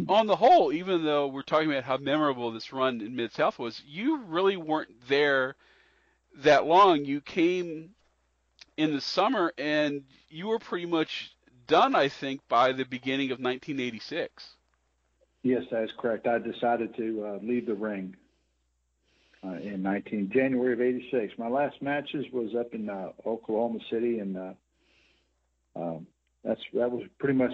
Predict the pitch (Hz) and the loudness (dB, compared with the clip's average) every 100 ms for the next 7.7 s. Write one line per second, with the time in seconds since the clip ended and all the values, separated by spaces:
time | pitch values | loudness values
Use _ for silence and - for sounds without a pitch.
0 | - 123 113 107 113 113 - 110 104 - | -4 -4 -2 -4 -2 -4 -4 -6 -8 -10
1 | - - - _ _ _ _ _ _ - | -18 -18 -20 _ _ _ _ _ _ -20
2 | - _ _ _ _ _ _ _ _ 151 | -20 _ _ _ _ _ _ _ _ 4
3 | 165 156 139 _ 151 151 151 143 143 143 | 4 4 -2 _ -6 -4 -2 0 0 0
4 | 139 131 127 _ _ 143 151 147 147 - | -4 -6 -12 _ _ -4 -2 0 -4 -2
5 | 151 131 151 139 123 117 120 - 113 - | 0 0 0 0 -2 -4 -8 -8 -8 -8
6 | 98 - - _ _ _ - 165 170 151 | -10 -10 -16 _ _ _ -8 4 6 6
7 | 139 151 151 147 143 131 | 4 6 8 6 2 -8